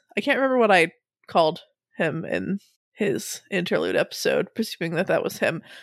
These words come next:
but he summons, like, two medium demons, and then they're just, like, not a factor. <laughs> 'Cause they're, like, immediately fucked by a building. One thing that was really hard for me during this was trying to picture where they were.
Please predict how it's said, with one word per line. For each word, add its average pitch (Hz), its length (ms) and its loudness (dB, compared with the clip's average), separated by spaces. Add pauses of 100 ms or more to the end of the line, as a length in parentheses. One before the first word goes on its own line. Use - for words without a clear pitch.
(160)
but 214 100 4
he 240 300 -2
summons, 247 400 0
like, 220 280 2
two 262 260 0
medium 262 500 2
demons, 285 680 -2
and 208 220 2
then 214 140 2
they're 202 160 6
just, 214 320 2
like, 208 280 4
not 196 520 4
a 427 60 10
factor. - 560 8
<laughs> 605 40 12 (1040)
'Cause 415 160 0
they're, 440 300 2
like, 403 160 8
immediately 339 680 2
fucked 254 480 2 (280)
by 202 160 6
a 196 180 4
building. 415 500 6 (300)
One 453 140 6 (100)
thing 494 160 8
that 392 120 0
was 233 140 2
really 202 220 0
hard 170 220 2
for 220 80 -2
me 175 160 2
during 165 260 4
this 165 260 4
was 202 280 2
trying 226 300 4
to 202 100 2
picture 190 520 0
where 170 260 2
they 165 200 0
were. 165 640 0